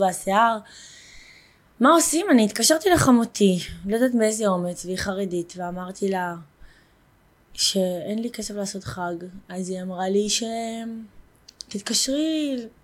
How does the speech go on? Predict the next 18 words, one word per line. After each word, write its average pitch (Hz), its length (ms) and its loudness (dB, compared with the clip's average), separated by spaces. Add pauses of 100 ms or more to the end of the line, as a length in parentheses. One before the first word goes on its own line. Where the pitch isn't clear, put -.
(120)
לעמותות", 185 800 -4 (180)
פשוט - 280 -10
ככה, 180 260 -6
פשוט 254 240 -4
שלחה 202 280 0
אותי 262 140 0
להתקשר 190 360 -4
לעמותות. 170 500 -8 (420)
ואני 226 160 8
פשוט 370 240 2
מצאתי 311 280 2
את 294 40 -6
עצמי 214 260 2
בסיטואציות 214 560 0
של 196 160 2
אני 170 160 -6
מבקשת 175 680 -2
עזרה, 302 280 4